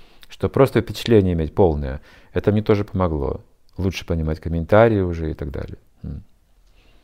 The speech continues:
В чем отличие книг Шрилы Прабхупады от других духовных книг? Ну, что вы, что вы, это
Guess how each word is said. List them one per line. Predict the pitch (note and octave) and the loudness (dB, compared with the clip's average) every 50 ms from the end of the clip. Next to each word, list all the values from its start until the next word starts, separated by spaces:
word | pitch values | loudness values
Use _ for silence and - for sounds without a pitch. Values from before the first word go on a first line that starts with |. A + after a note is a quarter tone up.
| _ _ _ _ _ _ _ _ _ _ - _ _ _ _ _ _ _ _ _ | _ _ _ _ _ _ _ _ _ _ -20 _ _ _ _ _ _ _ _ _
В | _ | _
чем | - C#3 C#3+ D#3 | -2 0 2 2
отличие | D#3 D3 C#3+ C#3 C#3+ - - C#3+ B2+ | 2 2 2 -2 -2 -2 -4 -6 -4
книг | - C#3+ C#3 C3 - | -2 -2 -2 -4 -4
Шрилы | - C3+ B2+ A#2 | -2 -2 -2 0
Прабхупады | B2 A#2+ A#2+ A#2+ - B2+ C3 B2+ A#2+ A#2 | 0 -2 -2 2 4 4 4 6 6 4
от | A2 G2+ G2 | 4 4 4
других | G2+ G2+ G2+ G2+ A#2 A2+ G#2+ | 2 -2 -2 -2 -2 -2 0
духовных | G2 G#2 G2 - A#2+ A#2+ A2 A2 G#2+ G#2 F#2+ - | -2 -2 -2 0 0 0 0 0 -2 -2 -4 -6
книг? | - A2+ A#2 A2+ G2+ F2 - - - - _ _ _ _ _ _ _ _ _ _ _ _ _ | -6 -4 -2 -2 -2 -2 -6 -12 -20 -20 _ _ _ _ _ _ _ _ _ _ _ _ _
Ну, | F#2 G2 G2+ G2 F2 D#2 C#2 C#2 C#2 C#2 D#2 E2+ C#2 C#2+ D2 - | -6 -4 -2 -2 -2 -4 -4 -6 -8 -10 -12 -14 -14 -16 -16 -18
что | - _ - D2 C2+ | -16 _ -10 -10 -10
вы, | C2+ C#2 | -10 -12
что | - - - D2+ D2 | -14 -14 -14 -14 -14
вы, | - - - | -14 -14 -16
это | - - _ - C2+ - | -18 -18 _ -18 -18 -18